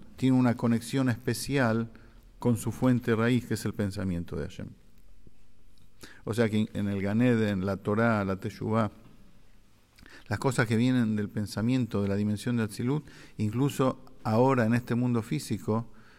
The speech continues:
en este modo de existir físicamente, se siente en ellos también el pensamiento de Hashem, su fuente y raíz espiritual divina. Ahora, ¿cuál es la peculiaridad de las almas judías?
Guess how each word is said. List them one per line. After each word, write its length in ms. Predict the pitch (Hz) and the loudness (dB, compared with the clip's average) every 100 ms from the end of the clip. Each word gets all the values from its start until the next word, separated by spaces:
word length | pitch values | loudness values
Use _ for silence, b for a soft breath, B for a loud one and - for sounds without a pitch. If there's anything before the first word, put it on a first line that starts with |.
| B B | B B
en 100 | 104 | -2
este 240 | 113 113 | 0 2
modo 500 | 104 135 147 113 98 | 6 8 8 6 2
de 220 | 90 101 | 0 0
existir 440 | 104 - 98 135 120 | 0 -4 -4 -4 -4
físicamente, 880 | 127 120 113 117 120 123 123 147 170 B B B | -4 -4 -2 0 0 0 -2 -4 -4 B B B
se 180 | - 107 | -2 -2
siente 460 | - 139 147 127 127 | 2 2 2 2 2
en 140 | 127 | 2
ellos 280 | 139 123 120 | 0 0 -2
también 580 | 120 127 147 120 120 120 B B | 0 2 2 2 0 -4 B B
el 140 | 107 | -2
pensamiento 720 | 123 113 117 117 131 120 113 | 0 0 0 2 2 0 0
de 80 | 107 | 0
Hashem, 260 | 104 120 113 | 0 -2 -2
su 140 | 98 | -4
fuente 320 | - 104 98 | -4 -4 -2
y 40 | 95 | -2
raíz 300 | 95 98 - | -2 -4 -6
espiritual 640 | - 98 92 - 107 98 | -6 -4 -4 -2 -2 0
divina. 460 | 92 92 87 90 - - - B B B B B | -2 -2 -4 -8 -10 -12 -16 B B B B B
Ahora, 260 | - 110 107 | 0 2 2
¿cuál 220 | - 139 | 4 6
es 100 | 135 | 6
la 140 | 120 | 6
peculiaridad 1300 | 107 - - 120 - 113 110 107 107 104 123 113 92 - B B | 2 -4 -4 -4 0 2 4 4 4 4 4 4 0 -10 B B
de 100 | 101 | -4
las 240 | 95 - - | -4 -4 0
almas 400 | 117 110 101 95 | 2 2 2 -2
judías? 640 | - 98 95 98 117 - | -4 -4 -2 -2 -6 -10